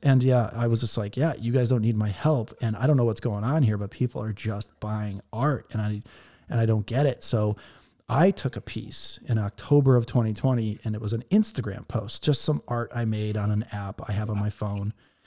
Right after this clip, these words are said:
And it was a, you know, motivational, you know, quote. I do a lot of motivational stuff. So I created some art, and instead of posting it to Instagram, I minted it on Mintify.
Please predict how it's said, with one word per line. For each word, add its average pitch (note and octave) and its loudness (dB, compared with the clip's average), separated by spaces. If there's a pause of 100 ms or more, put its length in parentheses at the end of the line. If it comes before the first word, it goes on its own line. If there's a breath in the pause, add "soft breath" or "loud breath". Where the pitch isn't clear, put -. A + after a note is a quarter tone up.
(320)
And A2+ 4
it A#2+ 0
was A#2+ 4
a, B2 2
you B2+ 4
know, A2+ 4
motivational, A2+ 2 (120)
you A#2+ -2
know, A2 -4
quote. A2 -4
I C#3+ 6
do C3+ 8
a - 6
lot B2 6
of A2+ 4
motivational G#2+ 2
stuff. - -8
So G2+ -4 (580 soft breath)
I A#2 0
created C3+ 4
some B2+ 4
art, B2 0 (460)
and A2+ 2
instead B2 2
of B2 2
posting C3 2
it C3 0
to C3+ 0
Instagram, A#2+ 0
I G#2+ -2
minted A2+ 2
it A#2 0
on A2 2
Mintify. A#2+ -2